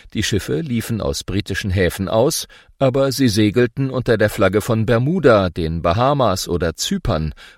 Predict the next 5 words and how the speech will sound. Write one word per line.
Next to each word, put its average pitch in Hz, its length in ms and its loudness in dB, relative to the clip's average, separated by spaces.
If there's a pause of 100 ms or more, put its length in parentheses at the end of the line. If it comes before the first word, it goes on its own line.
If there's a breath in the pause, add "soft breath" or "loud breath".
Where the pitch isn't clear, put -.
und 123 240 0
waren 98 380 -2
deren 143 440 -2
Arbeitsrecht 85 720 -2
unterworfen. 95 760 -4